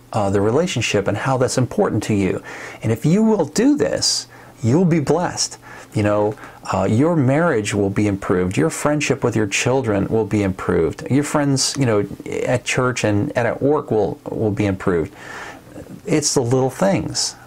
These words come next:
that make the difference. So it is in the small things that God moves us closer to His heart.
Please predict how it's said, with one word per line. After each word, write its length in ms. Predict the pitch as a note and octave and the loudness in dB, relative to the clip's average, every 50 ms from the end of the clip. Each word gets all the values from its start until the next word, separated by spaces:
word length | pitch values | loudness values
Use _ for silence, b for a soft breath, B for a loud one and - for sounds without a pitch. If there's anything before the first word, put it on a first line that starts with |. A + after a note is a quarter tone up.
| - - C3+ | -14 -8 -4
that 800 | A2+ A2+ A2 G#2+ G#2 G#2 - - - - - - F3 - - | -2 0 0 0 0 -2 -4 -6 -10 -14 -14 -14 -14 -6 -2
make 240 | B2 A2 G#2+ G2+ - | 0 0 0 0 -2
the 120 | - - | -4 -2
difference. 600 | G2 C3 D3 D3 - C2+ - - - - - - - - - - - - - - - - - - - - - - - B B B B B B B B B | 0 0 0 0 -2 -4 -6 -6 -6 -8 -8 -8 -10 -14 -20 -20 -20 -20 -20 -20 -20 -20 -20 -20 -20 -20 -20 -20 -16 B B B B B B B B B
So 380 | B - - D3+ C3+ C3+ C3+ - | B 0 2 4 4 4 2 2
it 140 | - D#3 D#3+ | 2 2 4
is 160 | F3+ F#3 D#3+ | 4 4 2
in 80 | F3+ E3+ | 2 2
the 100 | D#3 D3 | 2 2
small 300 | - - D#3+ D#3+ F#3+ G3+ | 2 2 2 2 2 0
things 420 | G3 - D3+ C3+ B2+ B2+ C3 - | 0 0 0 2 2 2 2 2
that 160 | - B2 A2+ G#2+ | 2 2 2 2
God 280 | C3 B2+ C3+ C3+ C#3 | 2 2 2 2 2
moves 320 | C3 B2 A#2+ B2 A#2 G#2 B2 | 2 2 2 2 2 2 2
us 160 | A#2 A2 - | 2 2 0
closer 420 | - - B2 A2+ G#2+ - - A#2+ G2 | 0 2 2 2 2 2 0 0 0
to 120 | - A2 | 0 -2
His 320 | G2 - F3+ A3 A#3 - | 0 0 0 2 2 0
heart. 340 | - - G3 E3+ - - - | -2 0 0 0 0 -2 -6